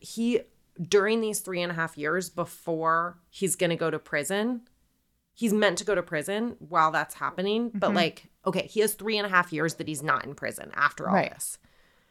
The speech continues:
Speaker 1: And he is, like, acting like nothing has happened, which is to say, like, going to really nice restaurants, like a high roller, and, like, just, like, seems really happy. Like, he's living it up. And the day that they come to his house to arrest him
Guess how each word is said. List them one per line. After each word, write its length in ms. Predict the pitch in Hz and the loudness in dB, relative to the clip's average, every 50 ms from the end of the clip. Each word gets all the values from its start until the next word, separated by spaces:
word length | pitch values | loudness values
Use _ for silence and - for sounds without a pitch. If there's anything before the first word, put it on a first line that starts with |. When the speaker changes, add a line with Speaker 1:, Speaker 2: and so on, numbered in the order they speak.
| _ _ - - - - | _ _ -20 -12 -2 2
Speaker 1:
And 140 | 202 180 180 | 2 2 2
he 220 | - - 214 202 | 0 4 4 4
is, 200 | 190 185 165 156 | 4 4 2 0
like, 380 | 175 170 165 160 156 - - _ _ _ _ _ _ - | 0 0 0 0 -2 -6 -14 _ _ _ _ _ _ 2
acting 380 | 175 165 170 170 - 202 190 | 4 4 4 2 -2 -2 -2
like 160 | 185 175 113 | -2 -2 -2
nothing 280 | - 151 156 - 160 160 | -2 -2 -2 -4 -4 -6
has 100 | 156 151 | -8 -4
happened, 420 | - 139 127 - - 165 175 165 | -4 -4 -2 -2 -2 -2 -2 -2
which 160 | 151 160 156 - | -4 -6 -6 -6
is 140 | 160 - | -8 -8
to 100 | - 170 | -8 -8
say, 180 | 156 - 165 151 | -8 -6 -6 -2
like, 300 | 147 147 139 139 - - - _ _ _ _ _ _ - | -2 -2 -2 -2 -4 -10 -20 _ _ _ _ _ _ 0
going 300 | 190 185 185 190 185 180 | 2 2 4 2 2 0
to 60 | 175 | 0
really 380 | 156 147 165 170 175 175 175 175 | -2 -2 -2 -2 -2 -2 -2 0
nice 280 | 170 135 139 160 - | 0 0 0 0 -2
restaurants, 520 | 156 131 131 - - - 170 170 175 165 - | -4 -4 -4 -4 -4 -4 -2 -2 -2 -4 -4
like 140 | 165 156 - | -6 -6 -6
a 60 | 143 | -8
high 280 | - - 151 151 147 | -2 0 2 2 2
roller, 680 | 147 135 139 143 139 139 151 170 185 190 196 190 190 - _ _ | 0 -2 -2 -2 -2 0 0 2 2 2 0 -2 -6 -14 _ _
and, 140 | - 170 160 | -4 -2 0
like, 180 | 156 147 151 | 0 0 -2
just, 180 | - 202 160 - | -4 -6 -4 -4
like, 220 | 170 151 - - - _ _ _ _ | -4 -6 -8 -12 -20 _ _ _ _
seems 400 | - - - 208 208 196 185 - | -4 0 2 4 4 4 2 0
really 160 | 180 175 165 | -2 -2 -2
happy. 500 | 156 - - - - - - - - - - | -2 -2 -2 -2 -2 -2 -6 -12 -12 -10 -6
Like, 160 | - 175 - | -6 -4 -2
he's 160 | 175 180 170 - | -2 -2 -2 0
living 340 | 175 180 170 151 170 156 | 0 0 2 2 0 -2
it 120 | 143 117 - - | -2 -4 -2 -2
up. 300 | 113 - - - - - - - - - _ _ _ _ _ _ _ _ _ _ _ _ _ _ _ _ _ _ _ _ _ _ _ _ _ _ _ _ _ _ _ | -2 -2 -2 -6 -12 -10 -8 -8 -8 -10 _ _ _ _ _ _ _ _ _ _ _ _ _ _ _ _ _ _ _ _ _ _ _ _ _ _ _ _ _ _ _
And 180 | 190 175 170 165 | 2 4 4 4
the 60 | 156 | 2
day 720 | 139 131 - - 180 165 170 170 180 190 208 226 233 220 - _ | 0 -2 -2 0 2 2 2 2 2 2 0 -2 -4 -8 -10 _
that 140 | - - 185 | -8 -4 -2
they 120 | - 170 170 | 0 -2 0
come 260 | - - 165 160 156 | 0 -2 -2 -2 -2
to 80 | 156 | -4
his 140 | 156 160 - | -6 -6 -6
house 280 | - - 151 156 - - | -2 -2 -2 -2 -2 -6
to 120 | - 170 | -8 -4
arrest 340 | 139 151 165 - - - - | 0 0 0 0 0 -2 -4
him 320 | 240 226 226 240 240 233 | -2 -2 -2 -4 -6 -8